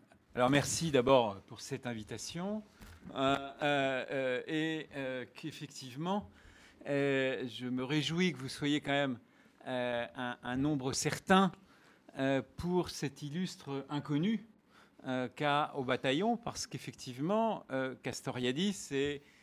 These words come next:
quelqu'un qui, euh, a joué un rôle, euh, euh, on va y revenir, extrêmement important dans la vie intellectuelle de ce pays, euh, mais en même temps, il souffre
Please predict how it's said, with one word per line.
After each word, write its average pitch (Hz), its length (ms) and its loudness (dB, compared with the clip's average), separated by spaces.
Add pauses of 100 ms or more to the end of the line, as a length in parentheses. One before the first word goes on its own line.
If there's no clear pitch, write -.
(120)
quelqu'un 156 600 2
qui, 165 560 -4
euh, 120 160 0 (480)
a 127 100 -2
joué 147 300 2
un 147 100 8
rôle, 143 560 4 (400)
euh, 110 320 -6 (140)
euh, 110 240 -8
on 117 80 -10
va 127 120 -2
y 131 80 4
revenir, 139 540 4 (380)
extrêmement 143 480 -6
important 151 720 -2 (100)
dans 135 160 -4
la 135 140 -2
vie 117 180 -6
intellectuelle 127 600 -6
de 113 80 -8
ce - 140 -10
pays, 196 520 -4 (640)
euh, 135 280 -2
mais 170 300 6
en 147 80 2
même 131 220 2
temps, 208 400 0
il 147 160 -2
souffre - 420 -8